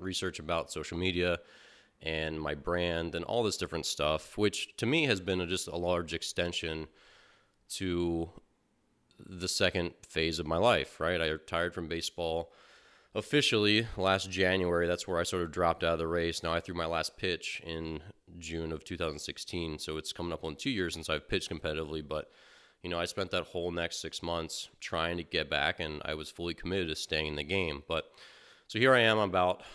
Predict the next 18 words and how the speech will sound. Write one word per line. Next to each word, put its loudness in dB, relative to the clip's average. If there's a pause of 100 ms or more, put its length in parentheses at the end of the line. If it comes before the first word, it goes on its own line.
(200)
you -6
know, -4
f-, -12
uh, 0
sixteen -4
months -2 (1040)
into -2
the -8
quote-unquote -2
real 0
world, 4 (680)
and 0
I'm -4
still 0
evolving 4
and -4
figuring -2
out 0